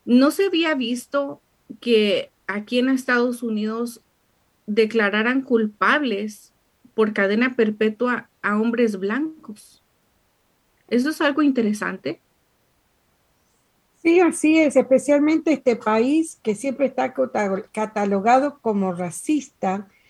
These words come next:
Speaker 1: Ujú.
Speaker 2: Estamos viendo que últimamente se están llevando a cabo juicios y se está saliendo un poco del racismo.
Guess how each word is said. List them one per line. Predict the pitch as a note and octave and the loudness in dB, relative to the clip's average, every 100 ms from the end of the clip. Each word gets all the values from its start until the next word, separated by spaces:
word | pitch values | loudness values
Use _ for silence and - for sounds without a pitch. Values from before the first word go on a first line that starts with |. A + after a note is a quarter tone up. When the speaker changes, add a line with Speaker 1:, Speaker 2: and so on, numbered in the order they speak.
| - | -4
Speaker 1:
Ujú. | G#3+ | -2
Speaker 2:
Estamos | A3 C#4+ D#4 D#4+ | 2 2 4 4
viendo | C#4+ D4 C#4 | 2 0 -2
que | B3 | -4
últimamente | B3 A#3+ C4 A#3 A3 A#3 C#4 A#3+ G#3 G#3+ G3+ G3+ _ _ | -6 -6 -4 -2 -2 0 -2 -4 -4 -4 -4 -8 _ _
se | - G#3 | -8 -6
están | G3+ C4 | 0 0
llevando | C4 C4 B3+ B3 | 0 -2 -2 -2
a | A#3+ | -2
cabo | A#3+ A#3+ A3 | -2 -2 -2
juicios | - C#4 D4+ - - G3+ F#3+ - _ _ _ | -6 -6 -6 -6 -6 -4 -6 -10 _ _ _
y | A#3+ G#3 | -4 -2
se | B3 | -2
está | A#3+ - | -2 -2
saliendo | D4 E4 C4 C#4+ C#4+ B3+ | -2 -2 0 0 0 0
un | G#3 | 0
poco | B3 B3 A#3+ | -2 -2 -2
del | G#3+ G3 F3+ | -2 -2 -2
racismo. | F3+ E3 - A#3 - - F#3+ E3+ | -6 -8 -6 -6 -8 -8 -8 -10